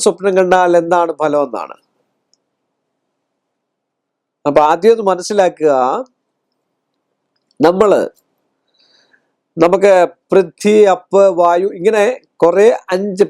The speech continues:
പഞ്ചഭൂതാത്മകമായിട്ടുള്ള വിഷയമുണ്ട്. അത് ഞങ്ങൾ ദേവപ്രശ്നത്തിലൊക്കെ ചെല്ലു-, ചെല്ലുമ്പോൾ അതിലെ സ്ഫുടങ്ങള് ഒക്കെ ഞങ്ങൾ പ്രാണ, ദേഹ, മൃത്യു,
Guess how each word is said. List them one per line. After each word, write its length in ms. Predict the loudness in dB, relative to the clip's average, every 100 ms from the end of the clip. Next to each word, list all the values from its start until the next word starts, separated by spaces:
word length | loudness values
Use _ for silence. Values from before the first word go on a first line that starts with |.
| 0
പഞ്ചഭൂതാത്മകമായിട്ടുള്ള 2750 | -2 -4 0 2 0 -4 _ _ _ _ _ _ _ _ _ _ 2 4 2 0 -2 0 0 0 -2 0 0 0
വിഷയമുണ്ട്. 520 | -4 0 0 0 -6 -20 _ _ _ _ _ _ _ -20 -20 -2
അത് 120 | 0 2
ഞങ്ങൾ 180 | 2 0 2
ദേവപ്രശ്നത്തിലൊക്കെ 760 | 4 2 0 -4 -4 -2 -2 -2
ചെല്ലു-, 320 | -2 0 0 0
ചെല്ലുമ്പോൾ 460 | 0 0 0 0 0 -4 -10 _ _ _ _ _ _ _ _ _ _ _ _ _ _ _ -20 _ _ _ _ -2
അതിലെ 280 | 0 2 2 0
സ്ഫുടങ്ങള് 640 | -2 0 0 0 2 2 0 -6 _ _ _ _ _ _ _ _ -4
ഒക്കെ 220 | 0 0 0
ഞങ്ങൾ 180 | 2 0 -2 -2
പ്രാണ, 380 | -2 0 0 -2 -6 -10 _ _ _ -14 0
ദേഹ, 260 | 2 2 2 0 -4 -10 _ _ _ _ -4 0
മൃത്യു, 440 | 0 -2 -2 -2